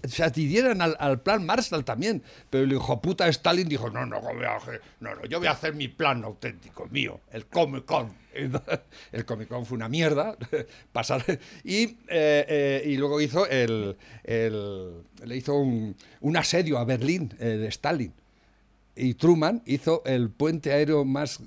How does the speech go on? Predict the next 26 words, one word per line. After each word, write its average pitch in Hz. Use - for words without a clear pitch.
más 127
grande 135
de 127
la 113
historia. 131
Des-, 123
despegaba 135
una, 151
ah, 131
y 135
aterrizaba 135
un 156
avión 147
cada 123
treinta 156
segundos 143
en 110
Berlín 120
para 123
suministrar 113
comidas 143
y 135
alimentos 139
a 117
los 110
sitiados. 113